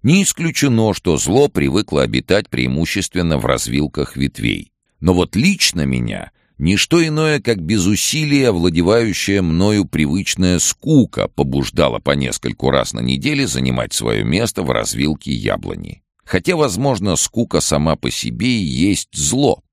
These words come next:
А вот что гнало обвиняемого под стены Дюссельдорфа?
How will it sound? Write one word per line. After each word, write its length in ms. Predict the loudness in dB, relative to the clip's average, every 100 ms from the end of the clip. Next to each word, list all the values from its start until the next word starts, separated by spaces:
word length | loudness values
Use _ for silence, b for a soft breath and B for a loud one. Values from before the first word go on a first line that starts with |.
| _ _
А 140 | -2 0
вот 240 | 2 0
что 440 | -2 -4 0 0 2
гнало 540 | 2 4 4 2 0
обвиняемого 920 | -2 -2 0 2 2 0 0 0 -2
под 220 | 0 -2
стены 400 | -2 -4 -4 -4
Дюссельдорфа? 1000 | -4 -2 0 -2 0 2 0 -2 -8 -10